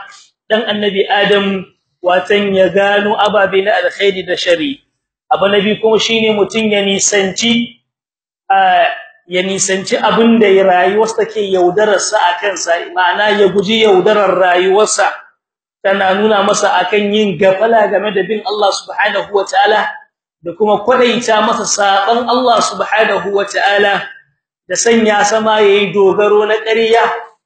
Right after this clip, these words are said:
cewa wai Allah mai yawan gafara ne ko ya yi. Inna Allaha ghafurun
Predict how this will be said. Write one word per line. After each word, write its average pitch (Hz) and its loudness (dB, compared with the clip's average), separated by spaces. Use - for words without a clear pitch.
cewa 208 0
wai 220 0
Allah 226 2
mai 190 2
yawan 220 2
gafara 214 2
ne 208 -4
ko 247 0
ya 240 2
yi. - -2
Inna 226 2
Allaha 196 2
ghafurun 247 0